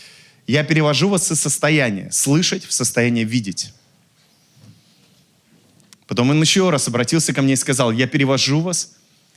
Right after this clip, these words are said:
из состояния слышать в состояние видеть». И когда Бог что-то подобное говорит, особенно несколько раз, Он начинает потом дополнять это откровение ещё откровениями, ещё откровениями, <laughs> ещё откровениями.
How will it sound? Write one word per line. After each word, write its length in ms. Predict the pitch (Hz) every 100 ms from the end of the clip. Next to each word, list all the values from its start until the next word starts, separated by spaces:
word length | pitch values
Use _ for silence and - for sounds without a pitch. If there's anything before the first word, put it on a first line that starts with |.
| _
из 140 | 127
состояния 640 | - 147 143 151 156 160 151
слышать 760 | - - 156 214 - 131 - - _ _ - _
в 60 | -
состояние 520 | - - 135 131 127
видеть». 520 | 117 131 120 - - - _ _ _ _ _ - - - - - _
И 80 | 104
когда 160 | 127 135
Бог 240 | 147 170
что-то 260 | - 151 135
подобное 360 | 147 151 139
говорит, 360 | 123 127 147 175
особенно 320 | 123 135 120
несколько 460 | 127 131 131 113 123
раз, 340 | 143 135 -
Он 240 | 117 117 117
начинает 480 | 113 - 131 123
потом 240 | 123 120 117
дополнять 720 | 117 120 127 139 139 123 - - _ _ _ _
это 280 | 127 160 160
откровение 560 | 143 143 143 143 127 110
ещё 380 | - - 147
откровениями, 600 | 156 - 139 139 135 123 110
ещё 340 | 98 - 160
откровениями, 580 | 160 - 143 139 120 107
<laughs> 80 | -
ещё 200 | - -
откровениями. 680 | - - 135 113 113 127